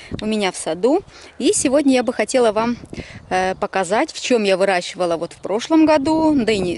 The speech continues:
не только в прошлом, это просто здесь новый сад, и поэтому я говорю в прошлом. Э, вот. М, кабачки, огурчики. Вот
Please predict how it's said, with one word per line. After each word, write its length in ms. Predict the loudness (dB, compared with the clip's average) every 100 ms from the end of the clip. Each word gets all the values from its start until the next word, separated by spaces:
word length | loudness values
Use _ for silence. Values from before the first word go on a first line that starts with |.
| -6
не 160 | -6 -2
только 260 | 0 0
в 60 | 0
прошлом, 420 | 0 0 0 -4
это 160 | -2 -4
просто 320 | -4 -6 -4
здесь 240 | -4 -2
новый 240 | -4 -2 -2
сад, 300 | 0 -2 0
и 40 |
поэтому 320 | 0 0 0
я 120 | 0
говорю 180 | -2 -4
в 60 | -2
прошлом. 440 | -2 0 2 0 0 -10 -16 -16 -18 -8
Э, 140 | -2 2
вот. 340 | 4 2 0 -12 -20 -20 -20 -8
М, 880 | -4 -4 -4 -6 -6 -6 -6 -6 -4
кабачки, 920 | 0 0 0 -4 -4 -4 2 4 4 0
огурчики. 920 | -4 -4 -8 -6 -2 -2 0 0 0 _ -20 -20 -20 -4
Вот 240 | -2 -2